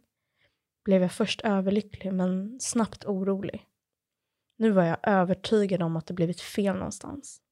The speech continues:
Jag gick runt och väntade på att någon skulle höra av sig innan skolstart och berätta att det blivit ett missförstånd. Att det skulle komma ett samtal i stil med: "Hallå? Ja, vi ringer från Bergs här.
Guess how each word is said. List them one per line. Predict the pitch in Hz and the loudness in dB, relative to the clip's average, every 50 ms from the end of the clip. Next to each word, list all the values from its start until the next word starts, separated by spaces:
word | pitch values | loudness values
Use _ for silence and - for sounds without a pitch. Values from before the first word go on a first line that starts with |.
| _ _ _ _ _ _ _ _ _ _ _ _ _ - - - _ _ _ _ _ _ _ | _ _ _ _ _ _ _ _ _ _ _ _ _ -20 -20 -20 _ _ _ _ _ _ _
Jag | 254 240 | 6 6
gick | 240 247 - | 6 6 6
runt | 285 302 262 226 226 | 6 6 6 6 2
och | 196 196 | 2 4
väntade | 226 220 214 208 208 - 247 226 | 6 6 4 4 2 2 2 2
på | 226 - 190 | 2 2 0
att | 185 - | 2 2
någon | 190 190 185 185 | 2 2 2 2
skulle | - - - 196 190 | 0 0 0 0 2
höra | 170 202 196 202 202 | 2 2 2 2 2
av | 226 233 247 214 | 4 2 2 0
sig | - - - 180 | 0 -2 0 0
innan | 180 180 180 180 | 0 0 0 -2
skolstart | 180 - - 202 185 180 - - - 233 208 185 190 - | -4 -2 -4 -4 -4 -2 -6 -4 0 2 2 2 2 -2
och | 196 180 | -2 0
berätta | 202 202 - - - 202 | 0 0 0 -2 -4 -6
att | 180 - | -4 -4
det | - 175 | -4 0
blivit | 185 190 170 165 - - | 2 2 2 2 0 -2
ett | 160 - | -4 -2
missförstånd. | 202 202 185 - - - - - - 202 202 226 220 - - _ _ _ _ _ _ _ _ _ _ _ _ _ _ _ _ _ _ _ _ _ _ - - - - - - _ | -2 -4 -4 -6 -8 -8 -6 -4 -4 -4 -4 -6 -8 -10 -14 _ _ _ _ _ _ _ _ _ _ _ _ _ _ _ _ _ _ _ _ _ _ -20 -20 -20 -20 -20 -2 _
Att | 247 247 - | 0 2 2
det | 247 | 2
skulle | - - 262 233 226 | 4 6 4 4 6
komma | - 226 220 208 208 | 2 2 2 2 2
ett | 202 - | 2 0
samtal | - - 233 220 214 214 - 247 247 226 | 0 0 2 2 2 2 4 4 4 6
i | 220 | 4
stil | - - - 214 196 196 | 2 2 2 2 4 4
med: | 190 190 185 185 190 - - - _ _ _ _ _ _ _ _ _ _ | 4 4 2 2 0 -2 -6 -14 _ _ _ _ _ _ _ _ _ _
"Hallå? | _ - 220 214 214 220 294 - - _ _ _ _ _ _ _ _ _ _ _ _ | _ 0 4 4 4 4 2 0 -4 _ _ _ _ _ _ _ _ _ _ _ _
Ja, | - 240 285 339 - - | 2 2 2 2 2 2
vi | - 294 302 302 302 | 4 6 6 6 6
ringer | 302 294 302 | 6 4 4
från | 294 311 302 294 | 4 2 2 4
Bergs | 381 - 277 - - | 4 4 4 2 2
här. | - 196 202 254 277 - | -2 -2 -2 -2 -4 -8